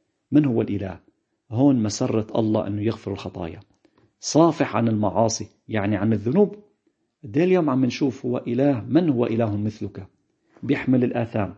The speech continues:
آثام الشعب، وهيدا وين شفناه؟ مع الرب يسوع بشكل مباشر، لما أخذ كل الآثام والمعاصي والمش-، وكل شيء أخدينه، الرب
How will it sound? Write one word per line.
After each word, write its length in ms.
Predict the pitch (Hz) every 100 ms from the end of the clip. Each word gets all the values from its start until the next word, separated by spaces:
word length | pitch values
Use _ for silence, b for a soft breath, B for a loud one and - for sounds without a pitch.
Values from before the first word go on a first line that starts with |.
| _
آثام 440 | - 120 107 180 156
الشعب، 420 | - - 98 - - b b -
وهيدا 260 | 110 123 113
وين 180 | 123
شفناه؟ 580 | 123 117 - 107 113 117 b b b
مع 220 | 113 104 98
الرب 360 | 101 120 107
يسوع 580 | 104 104 101 127 127 117
بشكل 480 | 92 107 135 131 113
مباشر، 680 | 110 104 135 151 160 156 151 B B B B
لما 460 | 117 123 117 117 -
أخذ 240 | - 120 117 -
كل 520 | 143 156 160 156 151
الآثام 640 | 139 131 131 131 135 127 135
والمعاصي 720 | 139 139 123 123 143 - 131
والمش-، 420 | 139 135 131 123
وكل 440 | 131 135 180 151
شيء 360 | 131 - 135 120 B B B -
أخدينه، 460 | 139 - 117 131 127 b b -
الرب 300 | 104 120